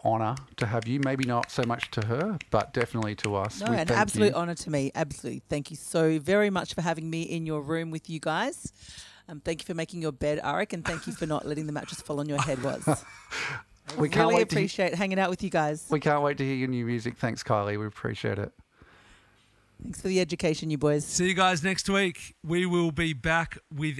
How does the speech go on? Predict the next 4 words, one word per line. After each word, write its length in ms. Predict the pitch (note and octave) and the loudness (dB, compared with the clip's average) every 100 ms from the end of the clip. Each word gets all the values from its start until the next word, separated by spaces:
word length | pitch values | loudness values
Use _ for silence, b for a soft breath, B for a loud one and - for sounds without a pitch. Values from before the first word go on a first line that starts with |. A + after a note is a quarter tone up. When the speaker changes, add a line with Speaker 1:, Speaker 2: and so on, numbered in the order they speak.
| - | -2
Speaker 3:
episode 600 | E3 - - - D3+ C3+ | -2 0 0 0 0 0
number 280 | C#3+ C#3 B2 | -2 -2 -4
four, 840 | - - D#3 D#3 D3+ D3+ D3 C#3 - - | -6 -6 0 2 2 2 0 -2 -6 -2
uh, 1160 | A#2+ A#2+ A#2 A2+ A2+ A2 A2 A2 G#2+ G#2+ G#2+ | 0 2 2 2 0 0 0 0 0 -2 -2